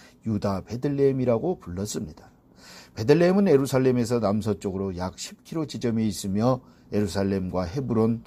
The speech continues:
그리고 네게부 지방을 남북으로 연결하는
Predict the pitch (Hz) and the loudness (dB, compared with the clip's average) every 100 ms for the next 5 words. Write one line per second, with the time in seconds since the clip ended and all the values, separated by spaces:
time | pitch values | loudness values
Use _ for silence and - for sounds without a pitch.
0 | - - 110 110 110 120 156 151 151 143 | -16 -6 -2 2 4 4 4 2 -2 -2
1 | 135 131 151 156 - 76 101 110 147 160 | 0 2 0 -2 -8 -8 -4 -4 -2 0
2 | 151 135 131 123 110 123 143 | 2 2 2 2 4 2 0